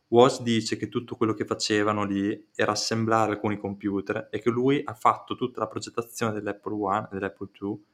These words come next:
nel suo appartamento o nel suo angolo privato alla H P.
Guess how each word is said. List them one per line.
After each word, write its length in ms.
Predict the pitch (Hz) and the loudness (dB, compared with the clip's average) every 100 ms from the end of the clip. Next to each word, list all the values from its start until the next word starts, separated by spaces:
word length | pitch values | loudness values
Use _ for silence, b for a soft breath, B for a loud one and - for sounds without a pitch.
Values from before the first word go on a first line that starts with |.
| b b b | b b b
nel 160 | 117 120 | -2 -2
suo 160 | 120 | 0
appartamento 800 | 120 113 110 127 117 110 110 113 | 2 2 4 2 2 2 0 0
o 120 | 117 | 0
nel 140 | 117 117 | 0 0
suo 180 | - 120 | 4 6
angolo 280 | 113 110 | 6 4
privato 440 | 110 113 104 101 104 | 2 4 6 4 4
alla 140 | 101 | 2
H 260 | 98 98 - | 2 0 -6
P. 240 | 95 92 | -6 -6